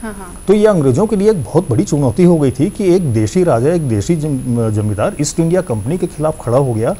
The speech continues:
Speaker 1: हाँ।
Speaker 2: और उनके सत्ता को वो चुनौती दे रहा है।
Speaker 1: बिल्कुल।
Speaker 2: उसके बाद ईस्ट इंडिया कंपनी की, म, जो फोर्स थी, कर्नल जोन्स,
Speaker 1: हम्म, हम्म।
Speaker 2: कर्नल जोन्स आए और तब तक संग्राम सिंह की मृत्यु हो चुकी थी,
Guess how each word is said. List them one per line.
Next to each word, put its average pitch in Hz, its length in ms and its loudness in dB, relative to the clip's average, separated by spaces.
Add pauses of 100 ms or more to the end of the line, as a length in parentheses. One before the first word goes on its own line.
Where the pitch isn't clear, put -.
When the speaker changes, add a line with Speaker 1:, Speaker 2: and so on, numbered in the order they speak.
(120)
Speaker 1:
हाँ। 196 300 -2
Speaker 2:
और 208 60 2
उनके 180 640 2
सत्ता 165 460 -2
को 196 140 0
वो 180 160 4
चुनौती 120 440 2
दे 131 140 4
रहा 98 200 0
है। 98 180 -8 (100)
Speaker 1:
बिल्कुल। 202 280 -10 (760)
Speaker 2:
उसके 143 200 2
बाद 190 320 0
ईस्ट 170 200 2
इंडिया 175 220 4
कंपनी 147 420 0
की, 175 360 4
म, 143 400 -2
जो 135 240 2
फोर्स 135 440 0
थी, 147 80 2
कर्नल 127 360 2
जोन्स, 113 500 0 (120)
Speaker 1:
हम्म, - 200 2
हम्म। - 120 -2
Speaker 2:
कर्नल 175 320 4
जोन्स 143 360 2
आए 120 220 -2 (560)
और 131 540 4
तब - 220 0
तक 139 260 0
संग्राम 123 420 0
सिंह 139 240 0
की 135 480 0
मृत्यु 117 360 0
हो 139 120 4
चुकी 110 280 -2
थी, 117 140 -2